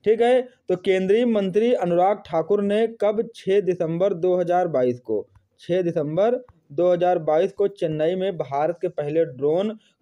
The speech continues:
कौशल प्रशिक्षण सम्मेलन का उद्घाटन किया है? क्लियर है? नेक्स्ट देखेंगे क्वेश्चन नंबर थ्री क्या है कि दस दिसंबर को विश्व भर में कौन सा दिवस मनाया जाता है? तो इंपॉर्टेंट क्वेश्चन है डेज के हिसाब से।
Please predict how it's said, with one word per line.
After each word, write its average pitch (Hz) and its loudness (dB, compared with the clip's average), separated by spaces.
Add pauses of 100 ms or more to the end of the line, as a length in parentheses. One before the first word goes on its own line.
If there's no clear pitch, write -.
कौशल 156 0
प्रशिक्षण 170 -6
सम्मेलन 151 -4
का 175 -2
उद्घाटन 143 -4 (340)
किया 131 2
है? 113 -2
क्लियर 202 0
है? 240 4
नेक्स्ट 202 -2
देखेंगे 214 0
क्वेश्चन 202 -4
नंबर 196 -2
थ्री 190 -2
क्या 185 0
है 190 0
कि - -6
दस 220 0
दिसंबर 214 0
को 233 2
विश्व 220 -2
भर 185 0
में 208 -2
कौन 180 -2
सा 180 0
दिवस 165 0
मनाया 135 -2
जाता 117 -2
है? 110 -2 (340)
तो 147 -2
इंपॉर्टेंट 151 -4
क्वेश्चन 180 -6
है 240 0 (280)
डेज 160 0
के 220 -2
हिसाब 135 -4
से। 117 -2